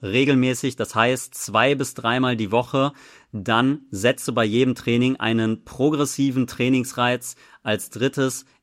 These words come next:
nimm ausreichend Protein, also eins Komma fünf bis zwei Gramm pro Kilo Körpergewicht zu dir. Als viertes, schlaf ausreichend,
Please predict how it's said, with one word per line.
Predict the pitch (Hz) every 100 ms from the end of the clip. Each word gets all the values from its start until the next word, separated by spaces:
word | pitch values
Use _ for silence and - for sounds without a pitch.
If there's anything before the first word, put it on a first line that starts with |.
| _
nimm | 117 117 143 151 -
ausreichend | 117 147 - 135 123 123
Protein, | - 113 117 131 147
also | 147 110 104 107
eins | 117 139 -
Komma | 143 127
fünf | - 135 131 -
bis | 113 -
zwei | - - 123 131
Gramm | 123 131 135 -
pro | - 131 143
Kilo | 143 - 135 131
Körpergewicht | - 139 135 107 104 107
zu | - 120 123
dir. | 131 160 170 - - _ -
Als | 117 -
viertes, | - 165 160 156 151 - _
schlaf | - - 117 123 147
ausreichend, | - 120 131 - 123 123 120 131 123